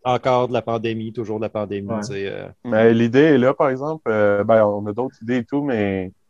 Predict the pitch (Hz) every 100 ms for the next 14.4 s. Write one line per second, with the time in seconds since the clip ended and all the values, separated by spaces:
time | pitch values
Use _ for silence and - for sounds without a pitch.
0 | - 113 131 110 101 113 110 110 98 98
1 | 110 101 92 90 87 82 _ _ _ _
2 | _ _ - - 117 117 113 117 113 101
3 | 101 104 101 - 104 98 107 110 101 95
4 | 107 107 98 90 92 92 110 104 90 -
5 | 104 101 101 101 95 98 101 110 - 92
6 | 87 98 98 92 95 87 85 - _ -
7 | - - - _ 139 - 147 143 139 131
8 | 117 147 139 160 - 151 - - 139 -
9 | 131 139 - 127 120 131 139 127 117 104
10 | 104 101 107 107 95 - 123 113 120 104
11 | - 117 110 110 104 - 120 117 101 120
12 | 156 131 123 156 143 - 127 120 110 107
13 | 131 120 - 113 110 104 104 107 110 113
14 | 113 107 104 95